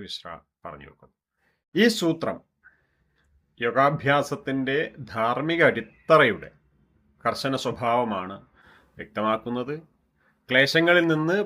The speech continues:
പൂർണ്ണമായി മുക്തനാകാൻ ആഗ്രഹിക്കുന്ന യോഗിക്ക് ഈ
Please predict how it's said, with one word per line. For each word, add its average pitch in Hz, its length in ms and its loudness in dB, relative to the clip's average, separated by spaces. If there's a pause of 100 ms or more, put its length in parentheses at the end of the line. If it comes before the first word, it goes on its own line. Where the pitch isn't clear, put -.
പൂർണ്ണമായി 165 640 2
മുക്തനാകാൻ 131 640 0 (340)
ആഗ്രഹിക്കുന്ന 131 580 0 (140)
യോഗിക്ക് 113 440 -4 (440)
ഈ - 20 -2